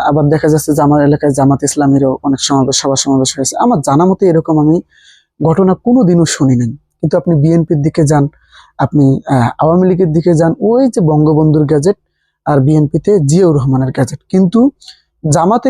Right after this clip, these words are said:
কিন্তু এসব গ্যাজেট চলে না, এইসব গ্যাজেট আসলে জামাতে নাই। জামাতে যেটা আপনাকে ভালো ভালো কাজ করতে কিন্তু বলবে, হয়তো এটা বাংলাদেশ জামাত ইসলামের একটা কৌশল, কিন্তু জামাত কখনোই, আহ,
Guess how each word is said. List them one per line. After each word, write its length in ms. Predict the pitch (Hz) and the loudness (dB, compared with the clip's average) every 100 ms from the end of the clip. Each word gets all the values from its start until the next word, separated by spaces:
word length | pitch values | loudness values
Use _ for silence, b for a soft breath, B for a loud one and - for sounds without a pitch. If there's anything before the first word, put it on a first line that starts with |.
| 233 | 0
কিন্তু 180 | 233 220 | 2 2
এসব 140 | 202 156 | 0 0
গ্যাজেট 220 | 156 143 - - | 0 0 -2 -2
চলে 160 | 127 | -2
না, 120 | 120 127 - _ | -2 -6 -14 _
এইসব 280 | - 175 214 156 | -2 0 0 0
গ্যাজেট 240 | 175 170 175 | 0 0 -2
আসলে 220 | 160 175 156 | 0 0 2
জামাতে 300 | 143 139 135 | 0 0 -2
নাই। 100 | 117 113 _ _ _ _ - | -4 -6 _ _ _ _ -6
জামাতে 380 | 151 160 175 202 | -2 0 0 0
যেটা 260 | 185 185 202 | 0 0 -2
আপনাকে 380 | 151 160 151 - 151 - - | 0 -2 -2 0 0 -2 -2
ভালো 180 | 139 175 175 | 0 2 2
ভালো 120 | 170 | 0
কাজ 180 | 170 143 147 | -2 -6 -6
করতে 160 | - - | -8 -6
কিন্তু 160 | 135 143 196 | -2 2 2
বলবে, 300 | 202 113 113 - _ _ _ _ - _ _ _ | 0 -2 -6 -10 _ _ _ _ -20 _ _ _
হয়তো 240 | - 160 220 220 | -2 -2 0 -2
এটা 100 | 202 143 | 0 0
বাংলাদেশ 300 | 135 143 160 | 0 2 0
জামাত 180 | 151 156 | 0 -2
ইসলামের 260 | - 175 180 | -2 0 0
একটা 120 | - - | -2 -4
কৌশল, 380 | 254 202 - 123 - b b b b b _ | -2 -2 -2 -6 -6 b b b b b _
কিন্তু 180 | 254 240 160 | 0 0 2
জামাত 240 | 160 175 185 - | 0 0 -2 -4
কখনোই, 360 | 165 220 226 247 - _ 165 | -2 0 0 0 -4 _ -2
আহ, 220 | 143 - | 0 -2